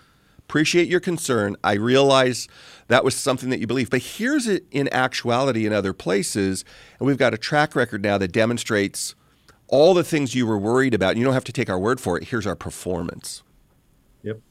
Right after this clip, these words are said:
Speaker 2: No, I agree. It's like, don't remember, don't forget why you left the other place to begin with, and do the same, make the same mistakes you made there.
Speaker 1: Yeah.
Speaker 2: So,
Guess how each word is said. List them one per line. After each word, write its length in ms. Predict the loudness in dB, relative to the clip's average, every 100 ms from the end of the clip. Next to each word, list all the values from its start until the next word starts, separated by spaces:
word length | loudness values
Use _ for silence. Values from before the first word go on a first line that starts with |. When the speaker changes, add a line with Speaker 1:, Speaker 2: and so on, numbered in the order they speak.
| -4
Speaker 2:
No, 200 | 0 2
I 120 | 2
agree. 300 | 0 -2 -2
It's 140 | -2 -4
like, 180 | -4
don't 220 | -2 -2 0
remember, 360 | 0 0 -2 -6
don't 200 | -4 -2
forget 300 | -2 -2 -2
why 200 | 0 -2
you 160 | -2 -4
left 300 | -4 -8 -12 _ -4
the 100 | -2
other 160 | 0
place 280 | 0 -2 -2
to 100 | -4
begin 320 | -4 -2 -4 -4
with, 200 | -6 -4
and 100 | -2
do 100 | -2
the 80 | -2
same, 380 | -4 -2 -4 -4
make 240 | -2 -2 -2
the 60 |
same 220 | -4 -4 -4
mistakes 360 | -4 -4 -4
you 60 | -6
made 220 | -6 -4
there. 260 | -6 -8 -10 _ -18 -6
Speaker 1:
Yeah. 240 | -4 -2
Speaker 2:
So, 300 | -4 -6